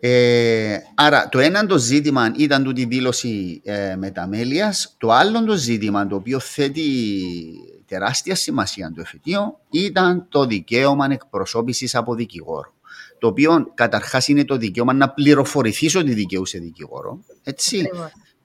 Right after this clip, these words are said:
Speaker 1: Και, ε, στη συνέχεια, να, αν και εφόσον επιθυμείς, να ζ-, να, να, να λάβεις τις υπηρεσίες,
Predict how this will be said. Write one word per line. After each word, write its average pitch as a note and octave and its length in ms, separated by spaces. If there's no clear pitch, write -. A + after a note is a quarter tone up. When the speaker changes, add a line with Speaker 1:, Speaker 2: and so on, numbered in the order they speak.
Speaker 1:
Και, G3 420
ε, C#3+ 300
στη B2 180
συνέχεια, C#3+ 500
να, C3 200
αν C#3 240
και D3 100
εφόσον C#3 380
επιθυμείς, B2+ 680
να A#2 160
ζ-, G2+ 220
να, G#2+ 340
να, G2+ 200
να G2+ 140
λάβεις C#3+ 360
τις - 280
υπηρεσίες, B2 720